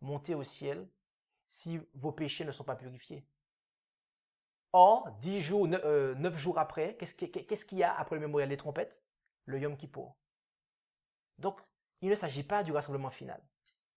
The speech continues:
D'accord ? Mais il nous faut nous intéresser au Yom Kippour de manière à pouvoir comprendre. Le jour des expiations, et comme je l'ai déjà dit en,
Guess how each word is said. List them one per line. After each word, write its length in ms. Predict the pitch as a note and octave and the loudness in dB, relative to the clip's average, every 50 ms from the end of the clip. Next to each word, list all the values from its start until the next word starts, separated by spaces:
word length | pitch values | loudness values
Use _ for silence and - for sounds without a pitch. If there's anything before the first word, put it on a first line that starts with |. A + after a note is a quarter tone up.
| _ _ _ - | _ _ _ -12
D'accord ? 340 | A#2 G#2+ - - - E3 - _ _ _ _ _ _ _ _ _ _ _ _ _ _ _ _ _ _ _ _ _ _ _ _ _ - - - _ _ - | -12 -10 -10 -10 -12 -12 -14 _ _ _ _ _ _ _ _ _ _ _ _ _ _ _ _ _ _ _ _ _ _ _ _ _ -20 -20 -20 _ _ -2
Mais 180 | D#3+ G3 G#3+ G#3 | 2 2 2 4
il 80 | G#3+ G#3 | 4 4
nous 60 | G#3+ | 4
faut 120 | F#3 A3+ | 4 4
nous 120 | C#4 C4+ A3 | 6 6 8
intéresser 400 | A3 - F#3+ F3 F#3 F3+ - - | 8 8 8 8 6 6 4 4
au 160 | E3+ E3+ E3 | 6 6 6
Yom 180 | E3 F3 F3+ F3 | 6 4 4 2
Kippour 280 | - G3 - D#3 D3+ | 0 -2 0 0 0
de 60 | C3+ | 2
manière 200 | C3 C3 C3+ D3 | 0 0 0 0
à 40 | D3+ | 0
pouvoir 260 | - F3 D3 B2+ B2 | 2 6 6 6 6
comprendre. 400 | - C#3 C3+ - - F#3 - - - - - - _ - - _ _ _ _ _ _ _ _ _ _ - - - - - - - - - - - _ _ _ _ _ _ _ _ | 4 0 -4 -2 -2 -2 -4 -4 -8 -16 -20 -20 _ -20 -20 _ _ _ _ _ _ _ _ _ _ -18 -18 -18 -18 -20 -20 -20 -20 -20 -20 -20 _ _ _ _ _ _ _ _
Le 160 | - D3+ E3+ E3 | 6 8 8 10
jour 180 | D3+ F#3+ C#4+ | 10 8 8
des 180 | D4 D4+ C#4 G3+ | 8 8 8 6
expiations, 840 | F#3+ - - - F3 F3 D#3 D#3 - - B3+ G3 E3+ G3+ A#3 - - | 4 2 2 6 8 8 8 8 6 2 2 2 2 0 -2 -6 -10
et 80 | - - | -12 -8
comme 160 | - D3+ D3 | -6 -4 -4
je 120 | C#3+ B2 D3 | -4 -4 -4
l'ai 120 | D3 C#3+ | -4 -4
déjà 260 | C3+ C#3 C3 B2+ B2+ B2+ | -4 -4 -4 -4 -4 -6
dit 160 | B2 B2+ C3+ | -6 -8 -8
en, 100 | C3 | -8